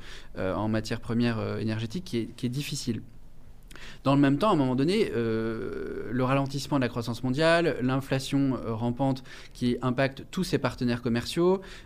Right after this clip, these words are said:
euh, ce que ça induit en termes de politique monétaire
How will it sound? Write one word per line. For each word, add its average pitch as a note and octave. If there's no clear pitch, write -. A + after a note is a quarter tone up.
euh, A2+
ce -
que C#3+
ça C#3+
induit D3
en C3+
termes C3
de A#2+
politique A#2+
monétaire B2